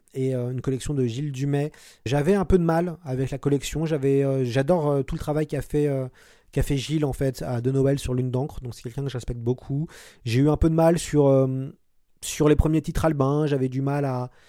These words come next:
croché, j'ai, donc j'ai lu deux, trois trucs qui m'ont vraiment plu, hein, mais d'autres qui me, qui me tombaient un peu des mains. Et puis, bah, quitter les monts d'automne, c'était une très belle surprise.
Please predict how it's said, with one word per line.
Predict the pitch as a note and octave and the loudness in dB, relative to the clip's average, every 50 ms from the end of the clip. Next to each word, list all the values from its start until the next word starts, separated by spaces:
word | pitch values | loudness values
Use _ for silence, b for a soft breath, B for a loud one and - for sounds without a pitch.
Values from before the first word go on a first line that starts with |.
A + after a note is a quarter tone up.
| b b b b b | b b b b b
croché, | - - D3+ D3 B2+ - C#3+ C#3 D#3 G3 | -2 2 2 2 2 2 2 4 4 2
j'ai, | E3+ C#3 C3 C3 | 2 0 -2 -2
donc | B2 A#2+ A2+ | -2 -6 -8
j'ai | A2 A2+ A2 A#2 | -6 -2 0 2
lu | C3+ D#3 D#3 | 2 2 0
deux, | C#3 | 0
trois | C3+ - - C3+ | 0 0 -2 -2
trucs | - E3 - | -4 -6 -8
qui | - - | -6 -6
m'ont | B2+ B2 | -6 -4
vraiment | A2+ A#2+ A#2+ B2+ C#3 | -2 -2 -4 -2 -2
plu, | - - B2+ A2 A2 | -2 -2 -2 -4 -4
hein, | A#2 C#3 B B B B B B B | -6 -8 B B B B B B B
mais | C#3 C#3 C#3 | 0 0 4
d'autres | C3+ D3 D3+ D3+ | 4 4 2 2
qui | - - | -2 -8
me, | C3+ - - E2 | -8 -4 -6 -6
qui | - - - | -6 -4 -6
me | C3+ C3 | -6 -4
tombaient | - D3 D3 D3+ | -2 -2 -2 -2
un | D3 | -4
peu | - D3+ | -4 -2
des | C#3 C#3 | -2 -2
mains. | C3+ C#3+ E3 F3+ | -2 -2 -2 -2
Et | F3 | -4
puis, | C#3+ - - D#3+ | -6 -8 -10 -4
bah, | C#3+ D3 C#3 C#3 - _ _ _ - - | -4 -2 -4 -4 -6 _ _ _ -20 -20
quitter | _ - C#3+ - E3+ | _ -14 -4 -2 0
les | E3 D#3 | 0 0
monts | D#3+ D#3 D3+ | 0 0 0
d'automne, | D#3 D3+ - D#3 E3 E3+ | 0 2 2 0 -2 -2
c'était | - C#3+ - C#3 | -4 -6 -6 -6
une | B2+ | -6
très | B2 - D3+ | -4 -2 -2
belle | D3 D3+ C#3+ | -2 -2 -2
surprise. | - D#3 - - - C3 B2+ C#3+ D#3+ E3 | -4 -6 -6 -4 -4 -2 -2 -2 -4 -8